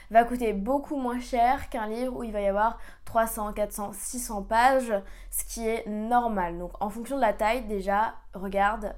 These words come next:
euh, comment ça se passe. Ensuite, il y a au niveau de la couleur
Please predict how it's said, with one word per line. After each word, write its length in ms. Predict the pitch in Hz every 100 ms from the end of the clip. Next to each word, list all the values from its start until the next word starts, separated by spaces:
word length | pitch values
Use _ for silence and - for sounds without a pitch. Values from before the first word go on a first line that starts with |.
| 180
euh, 160 | 175 175
comment 220 | 202 214
ça 120 | 208
se 80 | -
passe. 320 | - - - - - - - -
Ensuite, 600 | 277 294 - 311 339 339 -
il 180 | 233 226
y 80 | 233
a 260 | 269 302
au 60 | 247
niveau 320 | 226 220 269 294
de 180 | 240 226 277 285
la 200 | 220 202
couleur 720 | - - 294 240 208 262 320